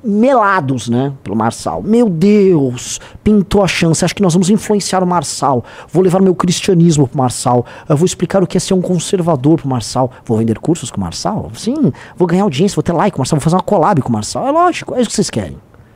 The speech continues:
Aí fica esse cara, né, com essa cara aí, "Ah, ah, eu quero poder pelo poder, eles são esquerdistas, né?" Ô, meu, ô, meu,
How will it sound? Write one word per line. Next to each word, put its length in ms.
Aí 80
fica 100
esse 140
cara, 240
né, 220
com 80
essa 120
cara 380
aí, 300
"Ah, 40
ah, 160
eu 100
quero 220
poder 480
pelo 240
poder, 640
eles 200
são 220
esquerdistas, 1200
né?" 120
Ô, 160
meu, 180
ô, 80
meu, 240